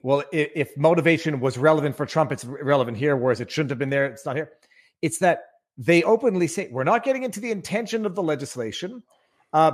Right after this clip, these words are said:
but they say that they need it, and therefore we effectively have to defer to their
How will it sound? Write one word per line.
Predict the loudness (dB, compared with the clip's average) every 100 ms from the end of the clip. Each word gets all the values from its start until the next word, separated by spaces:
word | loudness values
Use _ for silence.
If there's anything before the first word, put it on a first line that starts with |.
| 4
but | 4 4 2 4
they | 4
say | 2 0 2 2
that | 2 0
they | -2
need | 0 -2 -2
it, | -2
and | -2 2
therefore | 2 2 2
we | 0 0 -4 -6 -8
effectively | -2 -2 0 -2
have | 0 0
to | -2
defer | -4 -4 0 2 2
to | -2 -2
their | 2 2 0